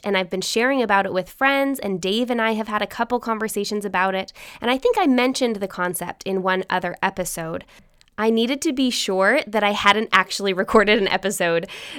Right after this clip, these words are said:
that I wouldn't be repeating myself. And so luckily I have not, and that means that this is a go. I'm really excited about it because I think that this concept is a really helpful perspective and allows me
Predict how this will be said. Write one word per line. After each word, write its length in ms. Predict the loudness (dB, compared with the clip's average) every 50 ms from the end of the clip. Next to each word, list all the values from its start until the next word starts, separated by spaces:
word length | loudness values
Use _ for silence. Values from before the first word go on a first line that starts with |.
| -6
that 140 | 2 6 6
I 80 | 6 8
wouldn't 240 | 6 4 2 2 0
be 80 | 0
repeating 460 | 0 0 0 -2 -2 -2 -2 0 0
myself. 400 | -2 -4 -4 -4 -4 -6 -6 -6 -2 0
And 220 | 2 2 2 2
so 200 | 2 2 2 4
luckily 440 | 4 4 2 4 2 0 2 2 2
I 100 | 4 4
have 220 | 2 2 -2 0
not, 440 | 2 2 4 4 2 0 -2 -8 -20 -20 -20 -20 -20 -16 -10 -4
and 160 | -2 0 0
that 140 | 0 0 2
means 280 | 0 0 0 0 -2
that 240 | -2 -4 -4 -4 -2
this 200 | -4 -4 -2 -2
is 100 | -2 -2
a 80 | -2 2
go. 420 | 4 6 6 8 8 6 4 2 -2 -8 _ _ _ _ _ -6
I'm 200 | -4 -2 -2 0
really 320 | 2 2 2 2 2 0
excited 500 | 0 -2 0 2 2 2 4 2 0 0
about 260 | 0 0 0 0 0
it 200 | 0 -2 -2 -4
because 260 | -6 -8 -6 -8 -8 -6
I 100 | -6 -6
think 220 | -4 -4 -6 -4
that 100 | -4 -2
this 160 | -2 -2 -2 -2
concept 600 | -2 0 0 0 0 0 0 0 0 -2 -8 -14 _ -4
is 460 | -2 0 0 0 -2 -4 -8 -14 _ _ _ _ _ -20 -20 _ _ _ _ _ _ _ -4
a 100 | -4 -2
really 340 | 0 2 2 4 4 2 0
helpful 720 | 0 0 -2 -2 -2 -4 -6 -4 -2 -2 -2 -2 -4 -8 -8
perspective 720 | -8 -8 -6 -2 -4 -4 -4 -2 -4 -2 -2 -2 -4 -10 _ -20 -20 -20 _ _ -4
and 420 | 0 2 2 2 2 2 0 -2 -6 -6 -4
allows 560 | -4 -2 -2 0 -2 0 2 2 0 0 -2 -4 -6
me 640 | -4 -4 -2 0 0 0 2 0 0 0 0 -2